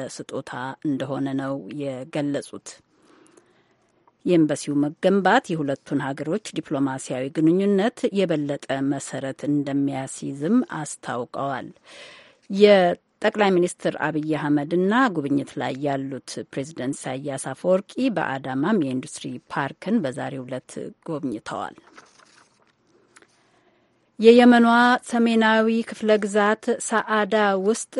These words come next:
አንድ ገበያ ላይ በደረሰ ጥቃት አስራ ሰባት ሲቪሎች መገደላቸው ተዘገበ። ማክሰኞ ዕለት በሁቲ ሸማቂዎች ይዞታ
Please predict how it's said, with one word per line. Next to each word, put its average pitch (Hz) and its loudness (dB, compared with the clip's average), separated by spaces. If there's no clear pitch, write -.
አንድ 214 2
ገበያ 202 2
ላይ 196 2
በደረሰ 190 0
ጥቃት 202 -2
አስራ 220 -4
ሰባት 202 -4
ሲቪሎች 190 -2
መገደላቸው 170 -2
ተዘገበ። 139 -6
ማክሰኞ 160 -2
ዕለት 165 0
በሁቲ 180 -2
ሸማቂዎች 160 -2
ይዞታ 151 -8